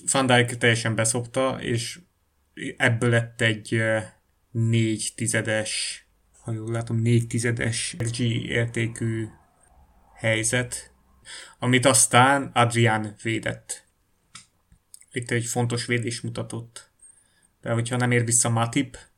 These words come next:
meg Robertson, lehet, hogy itt egy még, még nagyobb helyzet lett volna.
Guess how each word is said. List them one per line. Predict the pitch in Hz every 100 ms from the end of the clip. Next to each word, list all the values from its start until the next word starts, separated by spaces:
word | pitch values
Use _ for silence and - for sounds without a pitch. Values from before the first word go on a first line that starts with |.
| _ _
meg | 117 113
Robertson, | 117 120 120 123 - 123
lehet, | 117
hogy | 120 113
itt | 117
egy | 117 113 113
még, | 117 117 117 117 120
még | 117 117
nagyobb | 117 117 113
helyzet | 117 113 113 107
lett | 113 117
volna. | 113 113 117